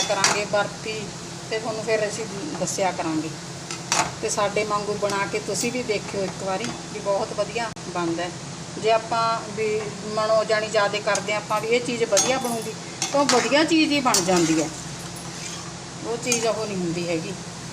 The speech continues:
ਧੰਨਵਾਦ ਭਾਈ ਵੀਡੀਓ ਦੇਖਣ ਦਾ। ਮੈਨੂੰ ਭਾਈ ਬਹੁਤ ਵਧੀਆ, ਹੈ ਨਾ, ਵੀ ਵਧੀਆ ਲੱਗਦਾ ਮੈਨੂੰ ਐਵੇਂ ਵੀ ਕੁਛ ਨਾ ਕੁਛ ਬਣਾਈਏ ਤੇ ਨਵਾਂ ਸਿੱਖਣ ਨੂੰ ਮਿਲੇ ਕੁਛ ਨਾ ਕੁਛ।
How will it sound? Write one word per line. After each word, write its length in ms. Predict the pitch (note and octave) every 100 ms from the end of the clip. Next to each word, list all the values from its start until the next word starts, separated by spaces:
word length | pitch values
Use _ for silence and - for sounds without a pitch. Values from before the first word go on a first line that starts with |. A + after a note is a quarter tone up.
| - - - - - - - - - - - - -
ਧੰਨਵਾਦ 480 | B3 B3+ G#3+ G#3 F#3+
ਭਾਈ 160 | F#3+ A#3
ਵੀਡੀਓ 380 | G3+ F#3+ G3+ A3
ਦੇਖਣ 380 | G3+ - F#3+
ਦਾ। 60 | E3+ E3 - - - - - - - - - - - - - - - - - - - - - - - - - - - - - A#3
ਮੈਨੂੰ 220 | A#3 A#3
ਭਾਈ 140 | B3
ਬਹੁਤ 300 | B3+ G#3+ G3 G3+ A#3+ A3 G#3+
ਵਧੀਆ, 360 | G#3 G#3+ B3 A#3+
ਹੈ 80 |
ਨਾ, 140 | A#3+ C#4
ਵੀ 260 | C4+ B3+ A#3+ G#3+
ਵਧੀਆ 280 | G#3+ A#3 B3+
ਲੱਗਦਾ 320 | A3+ G3 G3+
ਮੈਨੂੰ 220 | G#3 G3+
ਐਵੇਂ 260 | G#3+ G#3 G#3
ਵੀ 80 | G#3
ਕੁਛ 220 | G#3 G#3+
ਨਾ 120 | G#3
ਕੁਛ 160 | G#3 G3+ G3
ਬਣਾਈਏ 480 | G3+ G3 F#3+ G3+ G3+ - - -
ਤੇ 60 | A3
ਨਵਾਂ 340 | G#3+ G#3 G#3 G#3
ਸਿੱਖਣ 340 | A3 - - A3
ਨੂੰ 140 | G#3+
ਮਿਲੇ 260 | G#3 G3 G3
ਕੁਛ 240 | G3 F3+
ਨਾ 80 | G#3
ਕੁਛ। 260 | G3 G3